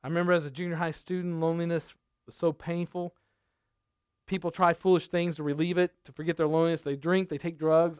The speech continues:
I, when I think about the things back at the grade I was in of what was going on in school and realize things have probably <laughs> not gotten better, I, I worry and pray for our young people today because, I mean, at very young ages, some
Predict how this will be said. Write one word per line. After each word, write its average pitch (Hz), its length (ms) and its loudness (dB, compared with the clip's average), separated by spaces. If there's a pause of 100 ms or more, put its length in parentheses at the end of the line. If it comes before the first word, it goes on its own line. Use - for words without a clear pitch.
I, 170 120 -4
when 180 200 -4
I 185 60 2
think 262 240 -2
about 262 240 4
the 202 80 -2
things 220 400 0
back 196 380 2
at 139 160 -8
the 156 40 -16
grade 175 360 2
I 185 80 4
was 156 160 -2
in 175 180 -2
of 135 80 -8
what 165 140 0
was 147 100 -12
going 160 180 -2
on 160 100 2
in 139 40 -6
school 151 400 0 (420)
and 156 140 -4
realize 185 340 4
things 175 280 -4
have 151 80 -8
probably 180 220 0
<laughs> 180 60 0
not 160 160 -6
gotten 151 200 -2
better, 147 320 -2 (400)
I, 170 200 -2
I 185 100 2
worry 196 500 4
and 156 100 -4
pray 165 240 0
for 156 160 -8
our 139 80 -4
young 143 220 -4
people 127 260 -14
today 117 320 -14
because, 127 400 -12 (400)
I 156 40 -8
mean, 160 120 -4
at 127 60 -12
very 196 260 -6
young 165 220 0
ages, 139 680 -6 (1600)
some 180 360 -2